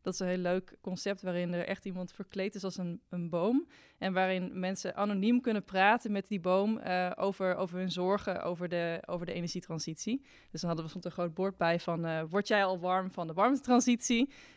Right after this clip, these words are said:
En, eh, mensen kunnen dan daarmee praten. En dat is eigenlijk een soort biecht eigenlijk. Eh, want je, die, ja, diegene in die boom, die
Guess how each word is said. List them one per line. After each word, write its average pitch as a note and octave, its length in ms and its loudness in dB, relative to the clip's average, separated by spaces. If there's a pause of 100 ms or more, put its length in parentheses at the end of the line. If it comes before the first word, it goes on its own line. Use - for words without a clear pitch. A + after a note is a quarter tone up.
En, G3 260 0
eh, F3+ 160 -2
mensen F#3 280 -4
kunnen F3+ 320 0
dan E3 120 -8
daarmee F3 280 -2
praten. G3 640 4
En F3 120 -4
dat F3 160 -4
is - 120 -12
eigenlijk - 300 -2
een - 120 -8
soort G#3 260 -2
biecht A3 360 0
eigenlijk. E3+ 520 -6
Eh, F3+ 160 -4
want E3+ 120 -8
je, F3+ 180 -6
die, F#3 120 -10
ja, F#3+ 160 -2
diegene G3 360 -6
in G3 60 -4
die F#3 120 -2
boom, G#3 300 4
die F#3 240 0